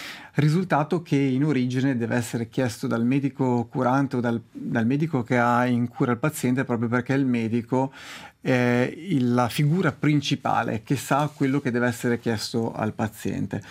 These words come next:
Come diceva prima il dottor, eh, Filippo Del Grande, è importante l'appropriatezza diagnostica.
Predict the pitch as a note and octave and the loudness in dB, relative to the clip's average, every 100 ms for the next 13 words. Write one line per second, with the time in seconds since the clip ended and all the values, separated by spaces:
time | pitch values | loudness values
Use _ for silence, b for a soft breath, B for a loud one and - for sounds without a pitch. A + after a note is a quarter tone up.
0 | B B B B B2 B2+ B2+ A#2+ D3 C#3 | B B B B 0 2 0 0 2 2
1 | - C#3+ C#3 C3 B2+ B2 A#2+ C3 B2+ A#2+ | 2 2 4 4 2 2 0 2 2 4
2 | B2 A#2+ A#2 A#2 A2+ B2 A#2+ B2+ B2+ A#2+ | 4 4 4 2 0 0 2 2 4 4
3 | A#2+ B2 C3 C3+ - C3 A#2+ C#3 - C#3+ | 4 4 2 0 0 2 2 0 2 0
4 | C#3 B2 A2+ B2+ A#2+ A#2+ B2+ - A#2+ A#2+ | 2 0 0 -2 -2 -2 -4 -2 0 2
5 | B2 C3 A#2 - B2 A#2 | 2 0 -4 -6 -4 -2